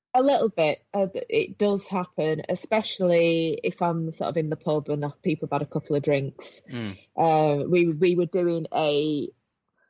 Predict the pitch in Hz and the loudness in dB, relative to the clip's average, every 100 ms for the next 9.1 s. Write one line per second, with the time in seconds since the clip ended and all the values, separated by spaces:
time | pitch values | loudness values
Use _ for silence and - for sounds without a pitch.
0 | _ _ - 190 214 240 247 190 185 185 | _ _ -2 2 2 2 0 0 0 -4
1 | - - 226 - - 220 - 185 165 - | -8 -4 -4 -2 -2 -2 -2 -4 -4 -6
2 | 156 180 170 - 240 233 202 196 196 185 | -4 -2 -2 0 0 0 -2 -4 -2 -2
3 | 180 165 156 147 147 151 151 156 151 151 | -4 -4 -2 0 0 -2 -4 -4 -2 -2
4 | 147 - 139 139 - _ _ _ _ - | -2 -4 -6 -6 -12 _ _ _ _ 0
5 | 151 143 139 135 131 139 156 139 175 - | 2 2 2 -2 -6 0 2 2 -2 -6
6 | _ - - 190 170 - - 185 165 160 | _ -10 0 0 0 -8 -4 0 2 0
7 | - 160 160 170 165 156 - - 156 156 | -2 -4 -2 0 0 0 -4 -6 -2 -2
8 | 147 147 143 147 139 139 143 139 135 135 | -2 -4 -6 -6 -6 -2 0 0 -4 -6